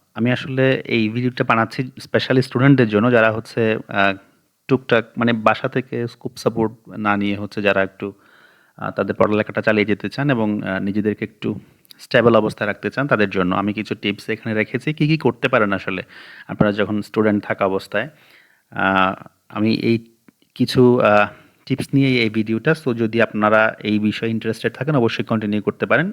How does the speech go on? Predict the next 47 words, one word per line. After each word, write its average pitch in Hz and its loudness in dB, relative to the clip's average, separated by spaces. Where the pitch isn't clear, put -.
স্কিপ - -8
করার 113 2
দরকার 110 0
নেই, 156 -2
কারণ 127 0
এখানে 110 -6
অনেক 107 -2
কিছুই 113 -6
বলা 117 2
হয়েছে 131 -2
যেটা 113 0
আপনি 101 0
স্কিপ - -8
করলে 104 0
হয়তো 101 -4
বা 95 2
কিছু 117 -6
মিস 117 -6
করতে - -6
পারেন। 90 -2
So - -2
আমরা 127 4
একটু 123 4
দেখি, 120 0
আর 110 0
যদি 110 0
আপনি 110 0
আমার 107 0
চ্যানেলে 110 0
নতুন 107 0
হয়ে 117 0
থাকেন 165 2
অবশ্যই 117 0
সাবস্ক্রাইব - -4
করে 101 2
রাখবেন। 92 -2
Thank 120 -2
you। 92 -4
আমরা - 0
একটু 135 4
যাই 127 4
দেখি 104 -4
কী 127 2
আস-, - 0
আহ, 95 4
রেখেছি 101 -4
আসলে। 92 -8